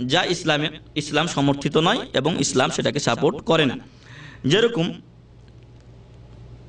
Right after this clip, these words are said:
পনেরোই শাবান এর দিনকে রোজার জন্য চয়ন করে নেওয়া, রাত্রে এক হাজার রাকাত নামাজ পড়া, ফজরের সময় খবর না থাকা, এগুলো, আহ, এই চতুর্থ প্রকারের অন্তর্ভুক্ত।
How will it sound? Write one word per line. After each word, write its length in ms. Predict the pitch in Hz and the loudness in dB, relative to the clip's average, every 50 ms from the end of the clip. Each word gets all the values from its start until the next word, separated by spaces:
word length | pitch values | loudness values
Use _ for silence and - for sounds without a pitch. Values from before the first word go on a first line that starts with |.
| - - - | -20 -4 0
পনেরোই 420 | 190 185 190 196 196 202 202 190 180 | 2 4 6 6 6 6 6 4 4
শাবান 640 | - - 165 139 135 147 156 151 123 147 123 104 - - - _ _ - - - - - - - - - - | 2 2 2 2 4 4 2 2 0 -2 -6 -12 -18 -20 -20 _ _ -20 -20 -20 -20 -20 -20 -20 -20 -6 0
এর 260 | 156 160 156 147 139 - 139 - - - - - - - - - - - 127 | 2 2 2 2 0 -6 -10 -16 -18 -20 -20 -20 -20 -20 -20 -20 -16 -12 -4
দিনকে 680 | 123 139 185 202 185 160 - 160 143 147 147 147 - - - - - - - - - - - - | 0 2 4 4 2 2 2 2 2 0 0 -4 -10 -16 -20 -20 -20 -20 -20 -20 -20 -20 -2 2
রোজার 360 | 135 156 185 185 202 190 196 | 4 4 4 4 2 2 2
জন্য 180 | 180 185 180 175 | 2 2 2 2
চয়ন 280 | 180 180 156 160 180 | 2 2 2 2 2
করে 200 | 170 170 180 180 | 2 2 2 2
নেওয়া, 320 | 170 165 160 160 165 160 143 - - - - - - - - | 4 4 2 2 0 -2 -8 -16 -20 -20 -20 -20 -20 -4 0
রাত্রে 720 | 135 143 156 165 156 170 - 170 175 170 165 156 160 156 | 2 2 2 2 0 -2 0 0 2 2 2 0 -2 -4
এক 140 | - 160 160 | -4 -2 -2
হাজার 260 | 165 160 160 165 160 | -2 0 0 0 0
রাকাত 320 | 165 160 160 160 156 160 156 | 0 0 0 -2 -2 0 0
নামাজ 300 | 139 143 165 180 170 - | 0 2 2 0 0 0
পড়া, 300 | 165 160 160 175 - - - - - - - - - - - - | 2 2 2 0 -2 -8 -14 -20 -20 -20 -20 -20 -20 -20 -20 -4
ফজরের 300 | - 175 180 170 180 170 | 0 0 2 4 2 2
সময় 260 | 165 - - 165 170 165 | 2 2 2 0 0 0
খবর 320 | 165 165 156 160 175 170 | 0 0 2 2 2 2
না 140 | 170 175 180 | 4 2 2
থাকা, 280 | 175 170 143 156 151 - 147 - - - - - - - - - - - - - - - - - | 2 0 -2 -2 -6 -8 -10 -18 -20 -20 -20 -20 -20 -20 -20 -20 -20 -20 -20 -20 -20 -12 -2 0
এগুলো, 440 | 185 185 170 156 151 160 - 160 175 - - - - - - - | 2 2 4 6 6 4 4 2 -4 -12 -18 -20 -20 -20 -8 -2
আহ, 220 | 143 147 147 147 151 | 0 2 2 2 2
এই 140 | - 180 165 | 2 0 2
চতুর্থ 400 | 175 185 196 180 226 226 208 - | 4 2 2 2 2 0 2 0
প্রকারের 480 | 196 175 175 160 160 165 151 151 156 156 | 0 0 0 2 2 4 4 4 4 4
অন্তর্ভুক্ত। 600 | 156 190 180 170 170 143 120 113 110 117 - | 2 0 2 2 2 2 0 -2 -4 -6 -14